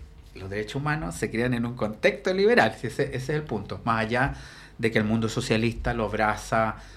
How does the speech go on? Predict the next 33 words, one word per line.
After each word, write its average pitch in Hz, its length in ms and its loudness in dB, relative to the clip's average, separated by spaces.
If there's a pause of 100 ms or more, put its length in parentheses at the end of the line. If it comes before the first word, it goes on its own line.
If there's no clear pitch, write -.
sobre 110 240 2
todo 113 100 4
el 110 80 4
mundo 110 180 -2
socialdemócrata, 107 840 -2 (580)
eh, 101 280 -6 (280)
el 131 100 -6
problema 113 320 2
es 139 60 -2
que 120 320 -4
ha 117 140 4
perdido 113 420 2
crédito 113 420 0 (460)
fuera 160 340 2
de 165 60 0
Occidente 160 800 -6
y 143 200 4
dentro 147 460 4
de 151 60 -2
Occidente. 175 340 -4
Si 95 80 -6
incluso 101 360 -4
el 101 40 -4
propio 117 340 -2
Trump 123 280 0 (500)
dice, 120 260 -2
"A 101 80 -2
mí 120 300 4
Naciones 117 360 2
Unidas 117 280 4
no 113 80 2
me 110 100 0
sirve, 123 720 2